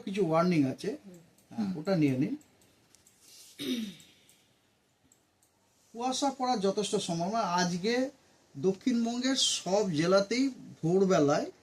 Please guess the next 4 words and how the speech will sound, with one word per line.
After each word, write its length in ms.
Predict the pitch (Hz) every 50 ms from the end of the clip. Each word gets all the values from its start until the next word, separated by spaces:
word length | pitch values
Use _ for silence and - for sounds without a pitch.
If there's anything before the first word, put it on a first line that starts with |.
| _ _ _ _ _ _ _ - 151
আপনার 280 | 147 147 170 196 254 294 294 - _ _ _ _ - - - 165
আইসোলেটেড 640 | 180 185 190 - 220 220 226 226 214 220 254 262 233 160 127 -
ডেন্স 280 | 165 185 208 220 202 - - - - -
ফগ, 240 | - 170 156 131